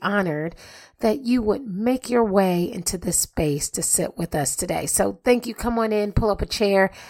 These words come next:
have a seat. Let's get to it. My, uh, I am gr-, your gracious host, Jay-Z, and I am excited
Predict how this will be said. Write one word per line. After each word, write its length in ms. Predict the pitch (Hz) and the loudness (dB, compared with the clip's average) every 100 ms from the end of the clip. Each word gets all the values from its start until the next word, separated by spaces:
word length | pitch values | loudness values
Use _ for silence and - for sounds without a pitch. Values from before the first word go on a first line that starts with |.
| - | -2
have 200 | - 226 | 2 2
a 60 | 151 | 2
seat. 360 | - 208 - | -6 -6 -6
Let's 300 | 269 226 214 | 0 2 2
get 300 | - 233 - | -4 -8 -6
to 240 | - 220 196 | -4 -2 0
it. 180 | 190 - - - - | -2 -6 -20 -20 -6
My, 200 | 247 - | -4 -2
uh, 240 | 220 208 | -2 -2
I 120 | - 226 | 0 2
am 160 | 208 | 2
gr-, 260 | 196 185 - | 2 0 -2
your 180 | - 208 | -2 0
gracious 480 | 185 196 190 - - | 2 2 2 -2 -2
host, 380 | - 202 - - | 0 0 -2 -2
Jay-Z, 640 | 185 175 165 208 233 294 | 2 2 0 0 0 -2
and 180 | - 190 - | -6 -10 -4
I 200 | 220 220 | -2 0
am 220 | 202 185 | -2 -4
excited 800 | 180 - - - 214 233 - - | -8 -8 -8 -2 0 2 -2 -4